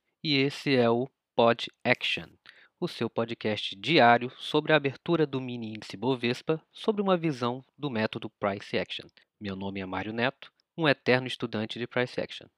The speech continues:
Vamos lá? Bom, ontem tivemos um dia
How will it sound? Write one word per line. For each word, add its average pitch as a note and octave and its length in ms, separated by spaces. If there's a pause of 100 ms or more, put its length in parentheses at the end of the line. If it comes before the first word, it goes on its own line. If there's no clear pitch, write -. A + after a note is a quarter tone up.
(260)
Vamos A2 420
lá? C#3+ 240 (1040)
Bom, - 220 (320)
ontem F3+ 480 (400)
tivemos A2 600
um A2+ 200
dia G2 400